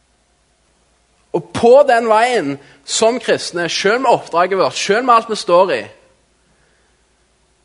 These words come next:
så en eller annen grunn så ender vi ofte opp i stormer allikevel.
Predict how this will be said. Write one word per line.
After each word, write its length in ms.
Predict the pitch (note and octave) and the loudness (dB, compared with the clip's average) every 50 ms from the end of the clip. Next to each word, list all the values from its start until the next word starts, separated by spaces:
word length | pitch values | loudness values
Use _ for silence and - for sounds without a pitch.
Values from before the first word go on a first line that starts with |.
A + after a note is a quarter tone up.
| _ _ | _ _
så 240 | - - - F3 - - - _ | -16 -10 -8 -8 -8 -8 -12 _
en 220 | - G#3 A3 A#3+ B3 | -4 -4 -4 -2 -2
eller 80 | A#3+ | -2
annen 180 | A3 G#3+ G#3+ E3 | -2 -2 -4 -4
grunn 280 | D#3+ F3 G3 D4+ A3+ F#3 | -6 -6 -4 -6 -6 -8
så 140 | - - - - - | -10 -12 -12 -12 -12
ender 320 | F3 C3 A2 G#2+ D3 E3+ | -12 -12 -12 -12 -10 -10
vi 80 | F#3 - - - | -10 -8 -10 -12
ofte 320 | - - - - - - _ C4 | -14 -14 -16 -16 -18 -6 _ -6
opp 300 | - - - _ _ B2+ | -6 -6 -14 _ _ -10
i 60 | G#2 - - _ _ _ _ | -10 -10 -14 _ _ _ _
stormer 680 | - - - - D#3 B2+ G#2 G#2 C3+ D#3 E3 - - - _ | -16 -14 -8 -8 -8 -8 -6 -8 -8 -8 -8 -10 -14 -20 _
allikevel. 560 | - E3+ D#3 C3 G#2 - C#3+ E3+ F#3+ A3+ C#4+ | -16 -14 -14 -14 -14 -14 -16 -16 -16 -18 -20